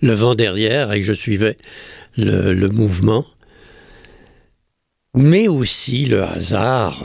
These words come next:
Euh, faut pas sous-estimer <clears throat> les accidents, dans les rencontres. Euh, je pense que je n'aurais pas rencontré Haïlé Sélassié,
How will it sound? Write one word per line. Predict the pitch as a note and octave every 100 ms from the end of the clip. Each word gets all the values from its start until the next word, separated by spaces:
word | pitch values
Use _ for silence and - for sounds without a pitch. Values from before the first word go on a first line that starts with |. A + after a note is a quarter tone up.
| D#2
Euh, | E2 D#2+ F2+ F#2 A2 G#2+ G#2+ F#2+ F2
faut | - G#2+
pas | D#3
sous-estimer | - - G#2+ G2+ - - B2+ A2+ C#3 - - -
<clears throat> | - F4
les | A#3+ C4 F3 B2+ A#2+ G#2
accidents, | A#2+ - A#2+ A2 C#3+
dans | C#3 C3 _ - -
les | B2
rencontres. | A2 C3+ C3+ G#3 G3 - - _ - - - - - -
Euh, | G2 G#2 G2
je | F#2+
pense | A2 B2+ B2 -
que | A2+ G2 E2+ - - - -
je | B2+
n'aurais | C#3+ D3 C#3
pas | - E3
rencontré | C3 A#2+ B2+ G#2+ C3+ A#2
Haïlé | G#2 G2
Sélassié, | - G2+ F#2 E2+ - - -